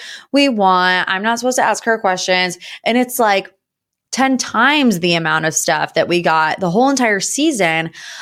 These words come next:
of Beverly Hills. And then Kyle goes on Watch What Happens Live and she's like, "No, that's not true." So it's like, what is going on? But here's why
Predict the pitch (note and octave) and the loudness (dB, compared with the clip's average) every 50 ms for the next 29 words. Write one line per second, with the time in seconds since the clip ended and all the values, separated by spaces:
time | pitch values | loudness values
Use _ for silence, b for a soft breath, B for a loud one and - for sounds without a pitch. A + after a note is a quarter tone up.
0 | B B - G#3 G#3 F#3 - G3 F3+ E3+ F#3 G#3 G#3+ A#3 A#3 C#4 F4+ F4+ C#4 G#3+ | B B -4 -2 -2 0 0 0 2 2 2 2 2 2 2 4 4 2 2 0
1 | - - A3 A3+ B3 C4 C#4 B3+ B3+ B3 A#3+ A#3 A3 A3+ A3 A3 G#3 G3+ G3 F#3+ | 0 -2 -2 0 0 0 0 0 0 0 0 2 2 0 0 2 0 0 0 0
2 | F3+ F3+ F#3 F3+ F3+ E3+ E3+ F3 E3+ G3+ G3 G3 F#3 F3+ F3+ F3 - F3+ F3+ F3 | -2 -2 -2 0 0 0 0 -2 -2 0 0 0 0 0 -2 -4 -4 -4 -4 -2
3 | F3 F3 E3+ E3+ E3 G3+ G#3+ G#3+ G#3 G3+ G3+ G3 F#3+ F#3+ F3+ F3 - F#3+ E3+ - | 0 0 0 0 0 2 2 2 2 2 2 2 2 0 0 0 0 -2 -2 -2
4 | - - - C#4+ D4 C#4+ C#4 C4+ B B B B B - C#4+ C4+ C#4 C#4+ C#4 C#4 | -2 -2 0 2 2 2 2 0 B B B B B 0 2 2 2 2 0 0
5 | - - C4+ C4 C4 C4 - - _ - G#3+ G3 G3+ A#3+ C4 C#4 D4 D4 - - | 0 2 2 2 2 0 -4 -10 _ -4 -2 0 2 2 2 2 2 0 -2 -2
6 | D4 D4 A3+ - - G#3+ G#3 G3 F#3+ F#3+ - - E3+ D#3+ C#3+ C3 C#3 F3 F3 - | -2 -2 0 0 0 2 2 2 0 -2 -2 0 0 0 0 0 -4 -6 -2 0
7 | C4 A3 F3 E3+ - - _ _ _ _ _ _ _ _ _ _ _ _ _ _ | 0 2 0 0 -2 -6 _ _ _ _ _ _ _ _ _ _ _ _ _ _
8 | - B3 C#4 E4 F4+ D4 C4+ A#3+ A3 G3+ G3 G3 F#3+ F#3+ | 0 2 2 2 2 0 0 0 2 2 2 0 -2 -4